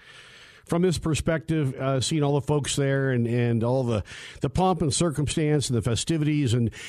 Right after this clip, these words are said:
just the vibe, uh, that from talking with all the folks that I do talk with, uh, between Fridays, 'cause this is what we do every Friday here, the, the drive three to five, um,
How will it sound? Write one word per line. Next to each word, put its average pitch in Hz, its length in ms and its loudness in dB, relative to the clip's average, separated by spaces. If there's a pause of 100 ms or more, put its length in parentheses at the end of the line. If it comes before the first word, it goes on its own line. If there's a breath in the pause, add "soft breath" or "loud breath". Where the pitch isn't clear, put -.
(160 loud breath)
just 233 240 -2
the 185 100 2
vibe, 123 680 2 (120)
uh, 104 260 0
that 110 400 0 (680 soft breath)
from 123 760 0 (160)
talking 143 300 0
with 123 160 2
all 123 180 0
the 120 240 -2
folks 120 260 -2
that 123 120 0
I 110 80 2
do 107 120 2
talk 98 300 -2
with, 139 180 -4
uh, 151 100 0
between 123 440 -2 (320 soft breath)
Fridays, 104 540 0
'cause 110 240 -2
this 120 180 -2
is - 60 -4
what 113 80 -2
we 107 60 0
do 101 120 2
every 190 240 0
Friday 85 280 -2
here, 85 200 -4
the, 113 160 -4 (640 loud breath)
the 135 80 -2
drive 127 320 0
three 147 160 -2
to 107 100 0
five, 120 560 0 (600)
um, 143 420 0